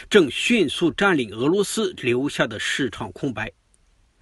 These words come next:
而失去欧洲市场的俄罗斯天然气只能在芬兰边境默默地燃烧。当然，这还是全人类买单，因为烧这么一个巨大的火炬，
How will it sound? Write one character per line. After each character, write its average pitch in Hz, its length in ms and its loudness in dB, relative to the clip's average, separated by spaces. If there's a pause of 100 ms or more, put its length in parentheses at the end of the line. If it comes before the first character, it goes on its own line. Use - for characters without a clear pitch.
(300)
而 165 120 6
失 247 320 2
去 214 200 2
欧 202 240 2
洲 220 160 -2
市 - 240 -2
场 - 180 -6
的 110 80 -6
俄 120 160 -2
罗 196 160 2
斯 202 160 -6
天 208 220 2
然 175 160 2
气 - 220 -6 (140)
只 147 200 2
能 113 180 -2
在 170 180 2
芬 196 320 2
兰 170 200 2
边 208 280 0
境 180 300 -2
默 151 320 2
默 135 180 -2
地 120 120 -4
燃 110 200 -4
烧。 - 240 -2 (680)
当 160 120 6
然， 131 160 0 (280)
这 269 200 6
还 131 200 0
是 165 200 2
全 - 380 -2
人 156 160 2
类 170 100 2
买 113 200 -6
单， 123 200 -4 (280)
因 165 160 6
为 160 120 -2 (200)
烧 247 340 4
这 247 180 2
么 180 120 4
一 165 80 2
个 190 100 4
巨 226 260 0
大 202 140 2
的 196 140 0
火 107 280 -4
炬， - 240 -2